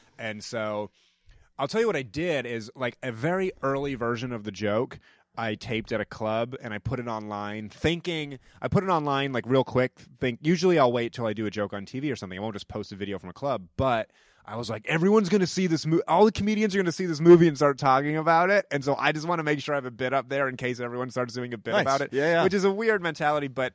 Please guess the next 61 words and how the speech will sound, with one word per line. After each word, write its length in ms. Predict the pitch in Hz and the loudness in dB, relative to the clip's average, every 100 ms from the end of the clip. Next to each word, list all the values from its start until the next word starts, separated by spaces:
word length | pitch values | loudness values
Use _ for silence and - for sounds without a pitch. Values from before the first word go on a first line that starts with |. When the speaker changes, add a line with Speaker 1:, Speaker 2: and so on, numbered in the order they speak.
| _ | _
Speaker 1:
nobody's 640 | 151 151 170 170 139 120 107 | -20 -4 0 0 -2 -6 -8
done 220 | 113 113 | -8 -8
it. 160 | 107 - | -10 -14
It's, 100 | - | -12
it, 160 | 135 156 | -6 -2
it 120 | 165 | -2
was 380 | 156 156 170 170 | -4 -6 -4 0
about 260 | 185 185 - | 2 8 8
a 20 | |
year 100 | - | 8
Speaker 2:
<laughs> 120 | - | 4
Speaker 1:
ago. 140 | 135 131 | 2 2
Like, 100 | 165 | 0
nobody's 440 | 185 190 165 123 | 2 2 0 -2
done 160 | 131 127 | -4 -4
it. 100 | 120 - _ - | -6 -16 _ -8
But 120 | 185 | 0
so 80 | 202 | 0
I 80 | |
put 160 | 196 233 | 2 0
the 60 | 175 | 0
bit 180 | 147 | 0
online, 500 | 143 139 127 120 113 - _ _ _ - 190 185 190 | 0 -2 -4 -6 -8 -16 _ _ _ -14 -12 -12 -6
and 100 | 160 | -6
a 40 | |
buddy 280 | 135 151 165 | -2 -2 0
of 60 | 156 | -2
mine 400 | 139 131 127 120 _ _ _ - | -4 -4 -6 -10 _ _ _ -8
uh, 360 | 131 120 117 113 | -4 -2 -2 -6
emailed 360 | 143 139 143 | -8 -4 -2
me 100 | 127 | -2
and 40 | 120 | -4
he 60 | |
was 100 | 120 | -2
like, 180 | 123 123 | 0 0
"Hey, 180 | 117 220 | -2 -4
man, 200 | 208 156 | -2 -2
I 80 | 170 | -2
know 300 | 175 170 175 | -2 0 2
one 220 | 160 156 | 0 -2
of 60 | 143 | -2
the 80 | 139 | -2
guys 440 | 135 131 127 117 | 0 2 0 -2
that 200 | 120 110 | -4 -4
produced 380 | 139 160 185 - | -4 -4 -4 -6
that 220 | 98 71 | -8 -6
movie. 400 | 104 95 92 92 | -6 -4 -4 -4
I'm 80 | 113 | -2
gonna 120 | 120 | -2
send 260 | - 135 131 | -2 -2 -4
it 100 | - | -6
to 160 | 101 | -10
him." 120 | 80 87 | -12 -12
And 100 | 92 | -12
I 20 | |
was 100 | 92 | -12
like, 220 | 87 82 | -12 -4
"All 120 | 160 | -2
right, 200 | 196 196 | -2 -4
that's 200 | 185 160 | -6 -4
awesome." 420 | 165 202 - 101 | -2 -2 -4 -10